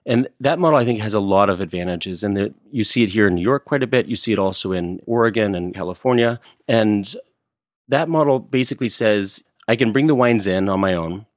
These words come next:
I typically have to buy a little bit more inventory than I possibly would because I'm buying direct." And they're typically working with a broker, so people that are helping them kind of curating wines for them. So they don't have to be boots on the ground over there always looking for something. They can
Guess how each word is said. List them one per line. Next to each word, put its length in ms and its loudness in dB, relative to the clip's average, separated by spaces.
I 80 -2
typically 320 0
have 120 2
to 60 -14
buy 100 2
a 60 2
little 180 4
bit 120 -2
more 140 -2
inventory 340 -2
than 140 -4
I 40 -6
possibly 600 -4
would 340 -4
because 220 -4
I'm 120 0
buying 280 0
direct." 400 -4
And 360 0
they're 200 -2
typically 360 0
working 560 0
with 160 -4
a 60 -2
broker, 460 -2
so 480 -4
people 260 -6
that 140 -4
are 100 -2
helping 480 -4
them 380 -6
kind 180 -6
of 100 -14
curating 500 0
wines 340 2
for 140 -2
them. 220 -4
So 120 -6
they 100 4
don't 160 2
have 140 -6
to 80 -8
be 260 -4
boots 320 0
on 120 -2
the 80 -2
ground 360 0
over 160 -4
there 220 -2
always 260 -2
looking 320 -2
for 100 -16
something. 400 -4
They 120 -4
can 320 -4